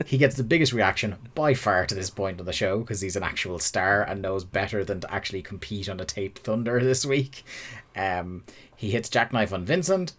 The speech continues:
and then the Wolfpack is briefly standing tall. Uh, Hall makes an appearance on the apron, doesn't really come out, doesn't even necessarily come out of the shadows of the <laughs> entranceway, and the two of them just kinda stare each other down a little bit until the segment ends. Um,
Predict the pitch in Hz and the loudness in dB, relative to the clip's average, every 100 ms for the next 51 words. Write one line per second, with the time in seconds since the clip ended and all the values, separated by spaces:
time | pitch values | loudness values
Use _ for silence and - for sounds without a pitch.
0 | - - 110 107 101 98 98 95 95 90 | -16 -6 -2 0 0 2 2 0 -4 -4
1 | 85 - 98 92 95 87 98 90 85 80 | -6 -6 -6 -6 -6 -6 -6 -6 -8 -6
2 | 92 90 87 - - - - 85 80 - | -2 0 0 -6 -20 -20 -8 -4 -4 -2
3 | 139 147 147 127 120 - 104 - 104 101 | 6 8 8 6 2 0 -4 -2 0 2
4 | 98 - - 107 104 92 95 90 98 92 | 0 -4 -2 -2 -2 -4 -6 -4 -6 -2
5 | 165 170 151 127 123 131 113 165 214 202 | 0 0 -2 -4 2 2 2 0 -2 -2
6 | 151 127 123 139 113 101 - 123 107 98 | -4 -2 0 2 0 0 -2 -2 -2 -2
7 | - 127 131 107 92 101 120 - 160 - | 0 2 2 2 0 -4 -4 0 0 2
8 | 190 156 139 113 107 117 123 151 139 127 | 2 2 4 4 2 -2 -2 -2 -2 -2
9 | 120 107 92 - - - - 101 110 117 | -2 -4 -2 -2 0 -2 -2 -4 -4 -2
10 | 110 113 107 113 120 117 123 123 123 131 | -2 -2 -2 0 0 0 -2 -2 -2 -4
11 | 120 117 120 110 123 120 113 117 120 131 | -4 -6 -4 -2 -2 -2 -6 -6 -4 -2
12 | 139 - - - - - - - - 113 | -4 -6 -10 -20 -16 -16 -16 -20 -4 0
13 | 110 104 98 | 0 0 -6